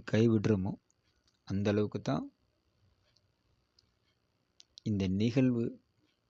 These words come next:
நடக்கும். ஒரு சிலருக்கு சில அனுபவம் உடனடியா கிடைச்சிரும். அதுவும் ஒரு அனுபவம்னு புரியாம அது மேல பற்று வைக்க ஆரம்பிச்சிடுறாங்க.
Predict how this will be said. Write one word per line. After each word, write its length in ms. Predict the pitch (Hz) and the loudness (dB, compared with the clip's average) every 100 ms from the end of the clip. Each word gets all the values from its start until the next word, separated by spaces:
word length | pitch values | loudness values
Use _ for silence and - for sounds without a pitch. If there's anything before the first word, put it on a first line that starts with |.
| _ _ _ _ _ _ - 98 95 | _ _ _ _ _ _ -8 -4 -2
நடக்கும். 420 | 95 - - 180 _ _ _ _ _ _ - - - - - - _ 107 | -2 -4 -10 -20 _ _ _ _ _ _ -20 -20 -20 -20 -20 -20 _ 2
ஒரு 160 | 117 | 4
சிலருக்கு 420 | 117 123 123 123 123 | 4 2 2 2 0
சில 200 | - 113 110 | 2 4 4
அனுபவம் 540 | 107 113 113 113 104 | 4 4 6 4 2
உடனடியா 420 | 98 110 107 110 | 2 2 4 2
கிடைச்சிரும். 500 | 98 104 - - - - _ _ _ _ _ _ _ _ _ _ _ _ _ _ _ _ _ _ _ _ _ _ _ _ | 2 -2 -4 -8 -12 -20 _ _ _ _ _ _ _ _ _ _ _ _ _ _ _ _ _ _ _ _ _ _ _ _
அதுவும் 520 | - 95 98 107 135 131 | -2 0 2 2 2 4
ஒரு 160 | 120 104 | 4 4
அனுபவம்னு 600 | 101 123 120 120 120 127 123 | 2 4 4 2 2 0 -2
புரியாம 800 | - 104 113 135 139 139 147 127 - _ _ _ _ _ - - - - - | -4 2 4 6 6 6 4 2 -4 _ _ _ _ _ -20 -20 -20 -20 -6
அது 140 | - 98 | 0 4
மேல 260 | 110 117 117 | 6 6 6
பற்று 320 | 104 98 143 | 2 2 4
வைக்க 200 | 131 113 98 | 4 4 2
ஆரம்பிச்சிடுறாங்க. 680 | 95 87 - 90 92 92 | 2 -2 -4 -6 -6 -8